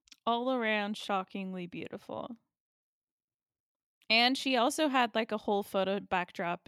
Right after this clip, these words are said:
in her house and had great photos come out of it.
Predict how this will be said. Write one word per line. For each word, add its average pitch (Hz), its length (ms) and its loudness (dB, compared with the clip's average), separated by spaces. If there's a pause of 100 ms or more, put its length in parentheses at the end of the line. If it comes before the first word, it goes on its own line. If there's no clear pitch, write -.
in 190 520 -6
her 185 160 -2
house 175 680 -4 (580)
and 185 580 -2 (140)
had 185 260 -2
great - 280 -6
photos - 420 -4
come - 220 -10
out 95 120 -6
of 175 120 -10
it. 135 180 -6